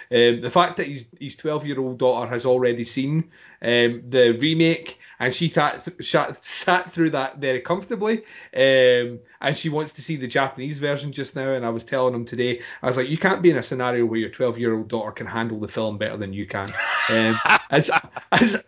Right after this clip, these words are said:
Speaker 1: un-, unbecoming. Um, the Midnight Horror Show have just finished their eighties show, um, like, eighties retrospective. We've done that over, I think, about seven or eight episodes.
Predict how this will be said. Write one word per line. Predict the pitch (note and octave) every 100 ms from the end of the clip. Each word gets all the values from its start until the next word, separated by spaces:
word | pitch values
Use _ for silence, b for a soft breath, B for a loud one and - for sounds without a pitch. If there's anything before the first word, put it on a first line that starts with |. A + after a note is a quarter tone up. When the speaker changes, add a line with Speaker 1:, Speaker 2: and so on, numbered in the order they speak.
| -
Speaker 1:
un-, | F3+ F#3
unbecoming. | F3 F#3 E3+ E3+ D3+ C#3+ C#3+ B A3+ -
Um, | D#3 D#3+ D#3+ D#3+ D3+ D3+ D3 D#3
the | E3+
Midnight | G#3+ G#3 E3+
Horror | F#3 F#3+
Show | F#3 F#3+ F3+
have | D#3 D3+ D3+
just | E3 D#3 -
finished | E3 D3+ C3+ - _
their | A#2+ C3+ B2+ B2 A#2+ A#2 A#2+
eighties | D3 F3 F3+
show, | E3 G#3+ A#3+ A#3+ B B B
um, | B2+ B2+ B2
like, | A#2+ C3
eighties | D3+ C#3 D3
retrospective. | C#3+ C#3+ - C#3+ - D#3 B2
We've | G#2+
done | - C3+
that | B2+ C3
over, | B2+ B2
I | A2
think, | - D#3+
about | F#3 D#3 _ _ _
seven | - D#3+ C#3
or | A#2+
eight | A#2+
episodes. | A2+ C3 F3 G#3 A3 -